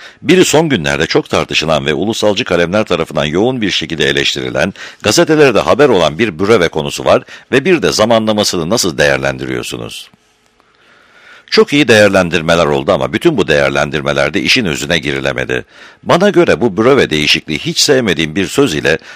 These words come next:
olayı ilk bakışta sanıldığından daha ciddi görünmektedir. Üzerinde bizim de durmamız yerindedir.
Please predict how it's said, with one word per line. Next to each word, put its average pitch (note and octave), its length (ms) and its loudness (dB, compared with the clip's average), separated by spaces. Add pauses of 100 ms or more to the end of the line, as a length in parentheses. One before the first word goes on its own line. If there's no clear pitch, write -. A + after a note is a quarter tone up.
(120)
olayı C#3 320 4
ilk E3+ 240 -2
bakışta G2+ 320 -2
sanıldığından A2+ 720 0
daha A2+ 220 0
ciddi D2 320 -6
görünmektedir. C2+ 800 -4 (420)
Üzerinde C3+ 440 2
bizim C3+ 220 -2
de F2 100 0
durmamız E2+ 360 -2
yerindedir. C#2 580 -4